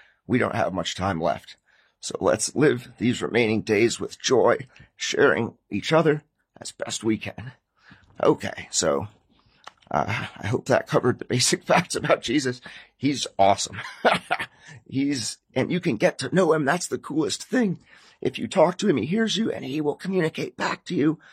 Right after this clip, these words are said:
using so many different means. Okay, try, try not to make this too long.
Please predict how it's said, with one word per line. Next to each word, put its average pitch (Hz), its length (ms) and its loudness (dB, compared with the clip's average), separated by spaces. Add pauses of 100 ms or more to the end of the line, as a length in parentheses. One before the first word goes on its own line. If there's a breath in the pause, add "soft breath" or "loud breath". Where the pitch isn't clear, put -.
(300 loud breath)
using 170 360 -4
so - 220 -2
many 202 200 2
different - 320 -4
means. - 340 -4 (100)
Okay, 135 300 2 (120)
try, 104 340 -8
try 123 140 0
not 104 160 0
to - 80 -8
make 110 160 -2
this - 180 -4
too 113 180 -2
long. 73 260 -2